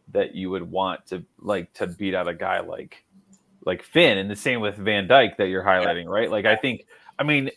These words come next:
Speaker 1: <clears throat> I would throw money that both of them have, uh, uh, thirty passing touchdown type seasons, right?
Speaker 2: Mm-hmm.
Speaker 1: But <laughs> they'd have to throw for, like, crazy passing yards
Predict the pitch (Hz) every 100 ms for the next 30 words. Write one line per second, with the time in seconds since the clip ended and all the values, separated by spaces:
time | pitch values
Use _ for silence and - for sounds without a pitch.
0 | - _ _ - - - - - - _
1 | _ _ - - 208 294 151 139 135 196
2 | 226 113 101 95 104 104 95 95 98 95
3 | 92 92 90 - 98 90 113 98 92 82
4 | 98 92 87 90 95 - 87 87 98 85
5 | - 95 85 87 90 107 160 165 _ _
6 | _ 110 101 104 107 135 131 - 120 160
7 | 151 - 185 - 156 165 180 160 117 113
8 | - 139 131 139 135 131 120 123 120 131
9 | 101 87 82 76 82 -